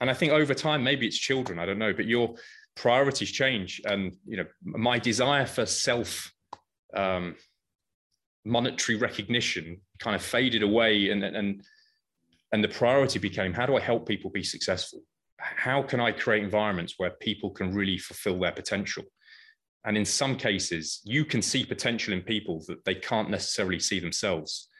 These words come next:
And you think, "Oh, if we could just work on these couple of elements, you know, if we could really focus on some of these strengths that you've got, you know, day by day, you could be so, you know, you, you could be up here, you could be flying." And, and that,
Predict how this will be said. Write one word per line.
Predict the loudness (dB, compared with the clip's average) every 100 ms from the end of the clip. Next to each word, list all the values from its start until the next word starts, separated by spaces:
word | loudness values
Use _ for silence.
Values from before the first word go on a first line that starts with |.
| -20 -20 -6
And | -2
you |
think, | -2 -4 -6 -6
"Oh, | -6 -4
if | -6 -4 -2
we | -2
could | -2
just | -2
work | 2 2 2
on | 0
these | 0 -2
couple | -8 -4
of | 0
elements, | 2 0 -2 -6 -10 -10 -14 -20 -8
you | -4
know, | -4 -6
if | -6 -4
we |
could | -2 -4 -4
really | 0 2 2 -2 -8 _
focus | 0 2 2 -2
on | -4
some | 0 0
of | 0
these | 0
strengths | -2 -2 -2 -4
that | -6
you've | -6 -2
got, | -2 -2 -8 -20 _ _ _ _ _ _ _
you | -6
know, |
day | -2 2 2
by | 2 0
day, | 0 0
you | 0
could | -2 -4
be | -6
so, | -4 0 0 0 2 2 2 -2 -10 _ _ _ _ -6
you | -2
know, | 0
you, | 2 2
you | 2
could | 2 2
be | 2
up | 0
here, | 0 2
you | 2 -2
could |
be | -8
flying." | -6 -2 2 2 0 -8 -20 -20 -20 _ _ -6
And, | 0
and | 2 4
that, | 4 2